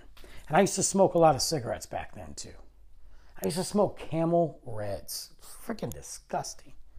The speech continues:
I don't smoke at all anymore, guys. I haven't smoked in forever.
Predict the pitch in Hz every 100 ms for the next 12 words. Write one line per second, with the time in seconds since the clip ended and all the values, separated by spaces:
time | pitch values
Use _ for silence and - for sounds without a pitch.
0 | - - - - - 202 202 226 190 160
1 | 151 131 101 82 80 85 - 143 113 -
2 | 139 - 120 - 113 - - 160 123 80
3 | -